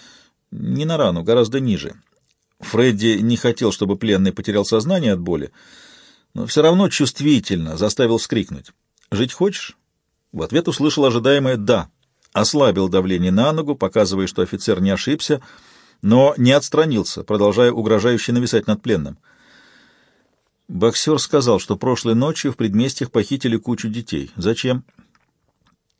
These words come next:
Для суки, которая варила отраву. Судя по всему, офицер не питал тёплых чувств к союзнице всесильного герцога. Впрочем, сатана ещё не встречал тех, кто питал. Страшную красавицу Най уважали и боялись, но при этом ненавидели.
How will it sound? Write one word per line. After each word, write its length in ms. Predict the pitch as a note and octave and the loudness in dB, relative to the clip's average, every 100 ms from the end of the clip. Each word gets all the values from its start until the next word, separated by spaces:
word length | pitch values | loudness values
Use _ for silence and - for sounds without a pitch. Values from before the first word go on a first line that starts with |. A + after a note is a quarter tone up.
| _ | _
Для 320 | F#2+ D#2 G#2 | -10 0 2
суки, 440 | A#2 - C#3+ G#2 E2+ | 2 2 2 0 -2
которая 340 | G2+ A2 G#2 | -2 2 4
варила 320 | G2+ A2 F#2+ | 4 4 4
отраву. 400 | G2 A2 F2 A#1+ - _ _ _ - | 2 2 0 -2 -14 _ _ _ -14
Судя 280 | - F3 | -10 -8
по 100 | F3 | -6
всему, 400 | E3+ - E3+ F3+ | -2 0 2 2
офицер 480 | C#3 - C3+ - D3+ | 2 0 -2 2 2
не 140 | C3+ C3+ | 2 0
питал 320 | D3 D3 C#3 | 0 2 2
тёплых 360 | C#3 C3 C3 | 0 0 -2
чувств 380 | - C3+ G#2 - | -2 -4 -4 -8
к 60 | - | -2
союзнице 560 | A#2 A2 G#2 F#2+ F#2 G2 | 0 2 2 0 -2 -6
всесильного 480 | A2+ G2+ G2+ G#2 | -6 -4 0 0
герцога. 480 | G#2+ D#3 - A2+ F#2+ - - - - - _ _ _ _ _ | 2 0 0 -2 -2 -4 -16 -20 -20 -20 _ _ _ _ _
Впрочем, 520 | - A#2 B2+ C3+ B2 - - _ - | -2 0 2 2 0 -4 -18 _ -12
сатана 500 | - F2+ F#2+ F#2+ C3 | -10 -6 0 2 2
ещё 200 | D3 D3 | 2 0
не 100 | C#3+ | 0
встречал 440 | - C#3+ - A#2+ | 0 0 2 2
тех, 200 | G#2 A#2 | 2 -2
кто 160 | - A2+ | -2 -4
питал. 460 | - C3 F2 C2 - _ _ _ | -4 -4 -2 -2 -6 _ _ _
Страшную 460 | - G#2 A#2+ B2+ A2+ | -4 0 2 2 2
красавицу 480 | A#2 - A#2 G2+ | 2 4 2 0
Най 220 | A#2+ A#2+ G#2+ | 2 2 2
уважали 560 | G#2 A2 G2+ C#3 C3 | 2 2 2 2 2
и 120 | A#2 | 0
боялись, 540 | A2+ A2+ C3+ G#3 G3 - | 2 2 2 0 0 0
но 120 | A#2 | -2
при 140 | A2+ | 0
этом 240 | D#3 D#3+ A2+ | -2 0 0
ненавидели. 760 | C3 C#3+ D#3 B2+ D2+ D2 - | 0 -2 -2 -4 -6 -8 -10